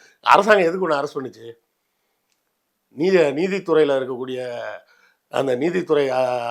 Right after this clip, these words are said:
அதிகாரிகள், நீதிபதிகள், அவங்க வீட்டுல வேலை பார்க்கக்கூடிய ஏ ஓக்களை பத்தி ரொம்ப அ-, அருவருக்கத்தக்க விஷயமா பேசினேன். பெண் காவலர்களை பத்தி அரு-, அருவருக்கத்தக்க விஷயமா பேசினேன்.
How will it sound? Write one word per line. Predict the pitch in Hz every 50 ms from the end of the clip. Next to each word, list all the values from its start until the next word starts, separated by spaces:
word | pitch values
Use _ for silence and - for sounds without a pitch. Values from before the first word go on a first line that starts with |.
| 113 107
அதிகாரிகள், | 110 110 107 113 110 127 156 170 170 160 147 143 143 151 156 156 160 -
நீதிபதிகள், | - 123 143 160 156 165 143 143 131 131 131 135 143 147 - _ _ _ _ -
அவங்க | - 123 143 135 131 151
வீட்டுல | 175 170 165 143
வேலை | 139 143 156 147
பார்க்கக்கூடிய | 147 139 139 135 127 123 123 123 120 120 123 139
ஏ | 160
ஓக்களை | 175 180 170 165 143 139 123
பத்தி | 120 120 - 185 226 - _ _ _ _ _ _
ரொம்ப | _ - - - 143 165 190 214 208 233 208
அ-, | 160 151 147 131 117
அருவருக்கத்தக்க | 123 143 170 190 196 190 185 190 170 151 151 139 156
விஷயமா | 139 127 - 151 151 160
பேசினேன். | 139 131 127 113 - - _ _ _ _ _ _ _ _ _ _ _ _ _ _ _ _ _ _ _ _ _ _ _ _ _ _ _ _ _ _ _ _ _ _ _ _ _ _ _ _ _ _
பெண் | - 175 185 214 226
காவலர்களை | - 165 165 170 170 170 160 143 147 135
பத்தி | 123 127 160 156
அரு-, | 139 135 135 135
அருவருக்கத்தக்க | 123 131 139 151 160 165 151 151 143 - 127 123
விஷயமா | 131 123 117 - 135 131 127
பேசினேன். | 123 123 110 101 - 95 80 _